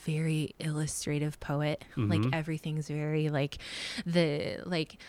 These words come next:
Speaker 1: everything dappled in nature, like, all the ways that nothing's, like, completely perfect, like, all one color. It's, like, this beautiful imperfection, all of that. Um, Emily Dickinson, um, you know, loved George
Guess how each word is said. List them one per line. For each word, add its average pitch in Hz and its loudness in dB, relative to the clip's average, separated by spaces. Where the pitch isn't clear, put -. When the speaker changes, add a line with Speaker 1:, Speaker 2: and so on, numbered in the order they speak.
Speaker 1:
everything 180 4
dappled 156 4
in 165 4
nature, 151 2
like, 147 2
all 156 6
the 160 6
ways 156 6
that 156 0
nothing's, 160 0
like, 135 -2
completely - -6
perfect, - -4
like, 151 -2
all 147 2
one 151 0
color. 147 -4
It's, - -8
like, - -4
this - -2
beautiful 143 -2
imperfection, 143 -4
all 160 -2
of 156 -6
that. 147 2
Um, 160 2
Emily 170 6
Dickinson, 156 0
um, 156 0
you 180 2
know, 175 4
loved 190 6
George 165 2